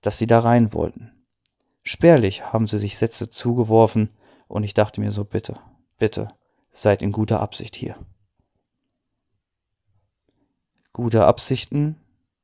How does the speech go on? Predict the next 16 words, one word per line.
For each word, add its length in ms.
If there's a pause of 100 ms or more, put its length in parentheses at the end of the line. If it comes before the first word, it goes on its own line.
(380)
kann 180
man 240
haben, 320 (500)
muss 240
man 140
aber 180
nicht. 300 (840)
Dachte 280
ich 120
mir 120
zumindest. 600 (1200)
Aber 240
als 160
ich 120
dann 240
hörte, 440